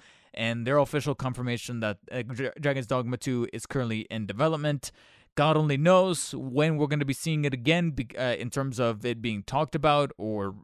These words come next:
officially re-revealed with gameplay. Considering that they didn't show anything else besides the logo and them just saying it's in, in development, we can only assume that it's very, very early in development, and we are probably gonna have to wait quite literally a couple of years,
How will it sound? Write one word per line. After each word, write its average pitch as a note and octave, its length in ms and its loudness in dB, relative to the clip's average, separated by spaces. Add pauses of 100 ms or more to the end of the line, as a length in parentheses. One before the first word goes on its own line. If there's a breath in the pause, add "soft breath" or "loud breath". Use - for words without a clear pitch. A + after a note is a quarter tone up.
officially A#2+ 480 -6
re-revealed D3 720 0
with G#2+ 200 -10
gameplay. C#3+ 540 0 (500 soft breath)
Considering D3+ 520 0
that C3 320 2
they A2+ 60 -4
didn't C3+ 200 -2
show C3+ 160 2
anything C3+ 320 0
else B2+ 140 -2
besides A2+ 320 -6
the A2 60 -8
logo C#3 400 2
and G#2+ 180 -6
them A#2 140 -4
just A#2 140 -10
saying B2 140 -6
it's A2+ 160 -8
in, G2+ 180 -8
in A#2 160 -6
development, D3 480 -2
we A#2 60 -8
can A2 140 -6
only A2 140 -4
assume A2 280 -6
that G2+ 140 -2
it's F#2 160 -10
very, D#3 260 2
very D3 320 2
early A#3+ 280 4
in C#3+ 60 -2
development, A2+ 600 -4 (460 loud breath)
and A#2+ 280 -2
we A#2+ 200 -2
are A2 160 -2
probably A#2 340 0
gonna G#2+ 160 -4
have G#2 140 -6
to - 80 -6
wait G#2 260 -4 (800)
quite A2 220 -2
literally G2+ 300 -6
a E2 60 -10
couple F2+ 280 -10
of F2 120 -10
years, E2 360 -10